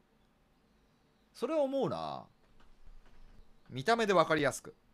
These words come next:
うん。「かかってきな、I'm ready、気合い一発」とか。あとはまあね、あのー、あ、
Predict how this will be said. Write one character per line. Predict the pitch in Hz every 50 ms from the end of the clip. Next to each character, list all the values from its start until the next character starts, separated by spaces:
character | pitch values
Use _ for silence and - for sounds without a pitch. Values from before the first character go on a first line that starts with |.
| _ _ _ _ - - - - - _ _ _ _ _ _ _ _ _ - -
う | 220
ん。 | 202 170 147 - - - _ - - -
「か | 156 156
か | 175 196
っ | -
て | - 139
き | 120 123
な、 | 117 107 90 - -
I'm | 113 135 135 135
ready、 | 135 139 127 113 101 87 -
気 | - 139 143
合 | 151
い | 156 135
一 | 135 - -
発」 | - 160 151 147 151 156 160 156 - - -
と | 95
か。 | - - 73 65 58 - - _ _ _ _ _ _ _ _ _ _ _ _ _ _ _ _ _ _ _ _ _ _ _ _ _ _ _ _ -
あ | 123 135
と | 139 131
は | 113
ま | 120 113 98
あ | 95
ね、 | 95 110 123 120 107 - _ _ -
あ | 104 101 98
の | 101 104 98 95 95 92 90 87 87 85 82 82 82 78 78 78 78 - -
ー、 | 196
あ、 | 147 -